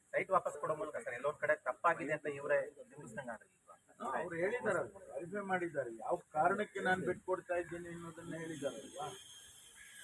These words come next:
Speaker 2: ಅವರು ರಾಜಕೀಯ ಕಾರಣಕ್ಕೆ ನೀವು ದುರುಪಯೋಗ ಮಾಡ್ಕೊಂಡು ನಮ್ಮ ಯಜಮಾನರ ಮೇಲೆ ಇಲ್ಲ ಸಲ್ಲದ ಆಪಾದನೆ ಮಾಡ್ತಾ ಇದ್ದೀರಾ, ಅದಕ್ಕೋಸ್ಕರ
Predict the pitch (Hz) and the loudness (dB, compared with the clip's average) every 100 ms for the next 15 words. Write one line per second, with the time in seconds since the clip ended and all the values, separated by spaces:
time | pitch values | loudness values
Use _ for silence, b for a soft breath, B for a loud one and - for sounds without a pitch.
0 | 139 170 175 160 160 - 190 185 175 170 | 2 8 8 8 4 6 6 8 8 6
1 | 170 - 170 170 156 151 - 170 165 160 | 0 -4 -2 -2 0 -2 0 0 2 0
2 | 156 151 156 156 156 151 151 143 156 151 | -2 -4 -8 -10 -8 -6 -8 -6 -4 -2
3 | 147 147 143 147 147 143 - 143 143 139 | -4 -4 -4 -4 -4 -6 -6 -8 -2 -4
4 | - 139 147 143 143 139 139 143 190 220 | -2 -8 -8 -8 -8 -8 -4 -4 0 0
5 | 170 185 202 - | 0 0 -2 -2